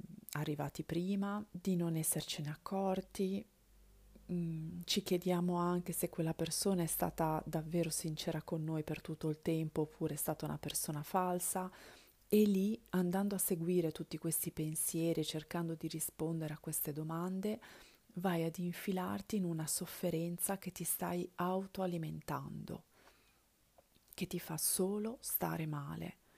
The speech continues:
e che non ha niente a che fare con la realtà.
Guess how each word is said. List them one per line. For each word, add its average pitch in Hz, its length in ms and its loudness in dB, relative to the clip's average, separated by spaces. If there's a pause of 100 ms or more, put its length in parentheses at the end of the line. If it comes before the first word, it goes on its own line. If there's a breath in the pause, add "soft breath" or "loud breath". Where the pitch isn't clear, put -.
(160 soft breath)
e 185 120 2
che 190 200 2
non 175 240 2
ha 180 80 2
niente 190 560 2
a 208 40 -4
che - 120 -4
fare 160 440 -2
con 170 200 -4
la 151 100 0
realtà. 151 500 -4